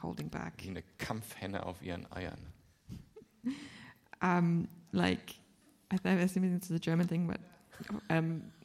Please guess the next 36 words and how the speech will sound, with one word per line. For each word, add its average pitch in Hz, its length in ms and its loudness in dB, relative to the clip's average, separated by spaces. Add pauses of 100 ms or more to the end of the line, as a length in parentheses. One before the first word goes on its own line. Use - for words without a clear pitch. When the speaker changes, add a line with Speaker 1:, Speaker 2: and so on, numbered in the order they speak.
(300)
Speaker 1:
hens 180 300 4
fighting 165 280 2
over 160 220 2
eggs. 196 300 4 (340)
<laughs> - 340 -10
Speaker 2:
Zurückhalten. 120 880 2 (200)
Meine 131 240 8
Zeit, - 280 0
mein 123 220 4
Geld, 92 300 -2
mein 131 160 4
Urlaubsplan, 101 560 -2
meine 151 240 4
Immobilie. 110 500 2 (640)
Speaker 1:
It's - 220 -8
holding 214 320 8
back 180 260 -2
what 175 140 0
is, 175 200 -4 (440)
what 147 140 2
you 196 100 6
think 262 240 10
is 214 120 6
yours 165 220 2
and 165 100 -2
says, 156 200 -6
"It's - 160 -8
mine." 151 460 -4 (100)
Speaker 2:
Mein - 280 -4
Schatz. - 800 -12 (1080)
Speaker 1:
My 180 160 2
time, 151 380 -6
my 175 200 0
money, 156 420 0 (340)
my 190 220 4
holiday. 151 480 -6